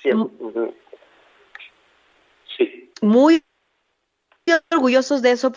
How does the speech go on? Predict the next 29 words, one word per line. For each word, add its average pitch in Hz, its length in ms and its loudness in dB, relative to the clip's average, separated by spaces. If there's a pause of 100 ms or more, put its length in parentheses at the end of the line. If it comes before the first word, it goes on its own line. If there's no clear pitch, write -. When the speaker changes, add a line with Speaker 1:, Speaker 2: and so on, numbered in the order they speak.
Speaker 2:
porque 214 240 -6
la 202 120 0
verdad 220 320 0
es 254 160 -4
que, - 420 -6 (420)
pues, 226 180 -4
es 240 120 -2
un 285 120 -2
proyecto 247 360 -2
bien 247 220 0
bonito. 240 340 -2
La, 214 140 0 (180)
la 185 120 -2
Cruz 208 300 -8
Roja 240 320 0
es 214 160 -4
una, 202 280 -4 (240)
es 220 240 0
una 247 120 2
organización 214 800 -2
de 208 100 -2
la 180 100 -2
sociedad, - 340 -10 (960)
realmente 240 600 0
ha 185 160 -2
transformado 202 1500 -2
la 180 140 0
vida 196 260 0
de 170 180 -2